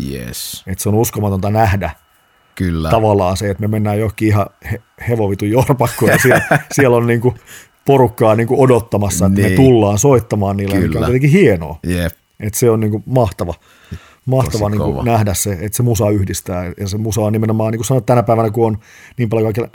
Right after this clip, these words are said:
Speaker 2: kaikenlaista negatiivista
Speaker 1: Joo.
Speaker 2: niinku ympärillämme, niin
Speaker 1: Mm.
Speaker 2: se on kiva, että se musa tavallaan tuo sitä positiivista
Speaker 1: Kyllä.
Speaker 2: niinku taide ylipäätänsäkin.
Speaker 1: Kyllä.
Speaker 2: Et niinku, on se sitten leffat tai,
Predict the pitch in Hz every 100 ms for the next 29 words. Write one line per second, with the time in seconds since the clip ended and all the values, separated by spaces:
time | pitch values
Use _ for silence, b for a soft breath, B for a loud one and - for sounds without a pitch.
0 | - 113 107 107 117 131 117 98 98 90
1 | - 80 - 87 87 71 67 - - 101
2 | 98 113 110 101 101 98 98 104 113 104
3 | - _ 98 110 98 82 82 107 98 110
4 | 98 95 98 92 104 98 92 - 98 92
5 | 95 95 98 - 90 101 90 87 85 87
6 | - b b b _ _ _ 90 87 82
7 | 101 98 92 101 - 110 107 - 190 131
8 | - 82 - - _ - _ 101 90 82
9 | 82 - 95 92 90 92 92 92 104 104
10 | 104 - 110 110 - 95 - 98 95 85